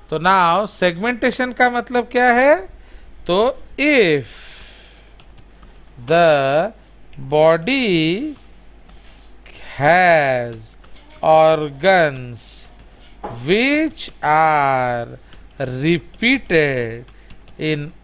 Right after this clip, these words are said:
all the segments of the body, तो if the body has organs which are repeated in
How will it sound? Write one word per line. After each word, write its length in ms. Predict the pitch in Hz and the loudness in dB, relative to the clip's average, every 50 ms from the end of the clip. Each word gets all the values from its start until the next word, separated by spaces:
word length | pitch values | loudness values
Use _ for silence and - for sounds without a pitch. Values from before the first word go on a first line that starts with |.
| - - | -14 -6
all 840 | - 143 151 156 165 180 190 202 220 233 240 254 262 269 277 277 262 233 | -2 0 2 4 4 6 6 6 6 6 4 4 2 0 -2 -4 -6 -8
the 800 | 185 156 165 160 156 147 139 135 131 127 127 135 143 160 185 - - - - - - - - - - - - - - | -4 0 2 4 4 4 2 0 -2 -2 -4 -4 -4 -6 -8 -12 -18 -20 -20 -20 -20 -20 -20 -20 -20 -20 -20 -6 -2
segments 880 | 165 165 170 165 151 147 151 151 147 139 135 135 139 160 196 262 - - - - - - - - - - - - - - - - - - - - - - - - - - - - - - - - - - - - - - - - - - - - - - - - - - - - - - - - - - - - - - - - | 0 0 0 -2 -4 -8 -8 -6 -4 -4 -4 -6 -8 -10 -12 -14 -16 -20 -20 -20 -20 -20 -20 -20 -20 -20 -20 -20 -20 -20 -20 -20 -20 -20 -20 -20 -20 -20 -20 -20 -20 -20 -20 -20 -20 -20 -20 -20 -20 -20 -20 -20 -20 -20 -20 -20 -20 -20 -20 -20 -20 -20 -20 -20 -20 -20 -20 -20 -20 -20 -20 -20 -20 -20 -20 -20 -20 -20 -10 -2
of 640 | 156 156 160 165 170 180 185 196 214 240 247 233 - - 147 131 | 2 4 4 4 4 4 4 4 4 2 2 -2 -8 -16 -16 -10
the 600 | 131 147 156 151 147 143 139 135 139 147 156 170 175 165 - 151 135 123 120 127 131 | -6 -4 -4 -2 -2 -4 -4 -6 -6 -6 -8 -8 -10 -14 -16 -20 -18 -10 -6 -2 -2
body, 360 | 131 127 117 110 120 110 101 107 117 - - - - - - - - - - - - - | -2 -2 -4 -6 -10 -12 -12 -14 -18 -20 -20 -20 -20 -20 -20 -20 -20 -20 -20 -18 -8 -4
तो 80 | 170 175 | 0 0
if 240 | 202 247 262 220 | 0 0 0 -2
the 100 | 233 247 | -2 -2
body 320 | 220 190 185 180 190 208 214 | 0 2 2 2 2 2 2
has 260 | 208 208 202 180 175 156 | 2 2 2 2 2 2
organs 880 | 156 156 151 139 143 180 175 165 151 143 135 143 175 254 302 - - - - - - - - - - - - | 2 2 0 0 0 2 2 2 2 -2 -4 -8 -12 -14 -14 -16 -18 -20 -20 -20 -20 -20 -20 -20 -20 -10 -6
which 240 | 151 156 147 - | -4 -4 -2 0
are 180 | 180 170 165 151 | 2 2 2 0
repeated 640 | 139 147 143 - - 202 226 220 220 254 254 262 254 | -2 -4 -8 -6 -6 -4 -4 -2 0 0 2 2 2
in 300 | 214 185 180 180 185 185 | 2 0 0 -2 -6 -10